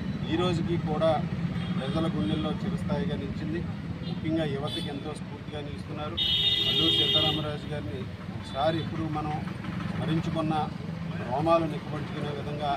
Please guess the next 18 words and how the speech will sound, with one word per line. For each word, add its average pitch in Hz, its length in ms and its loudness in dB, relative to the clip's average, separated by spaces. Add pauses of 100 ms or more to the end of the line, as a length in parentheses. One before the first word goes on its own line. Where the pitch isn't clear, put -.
ఆయన 131 140 -4 (100)
స్ఫూర్తి 165 380 -2
మనందరికీ 139 520 -4
కూడా 135 200 -4
కనిపిస్తుందనుకునే - 760 -6
ఎటువంటి - 300 -2
సందేహం - 360 -4
లేదు. - 160 -4 (520)
ఈరోజు 165 320 0
వారి 143 160 2 (100)
ఆశయాల్ని 165 600 4 (220)
తీసుకెళ్లే 147 460 -4
విధంగా 147 300 -2 (200)
ఆయన 135 220 -2
అందిస్తున్నటువంటి, 147 680 -6 (140)
ఆయన 123 220 -6
అందించినటువంటి 147 600 -4 (560)
స్ఫూర్తిని 165 440 0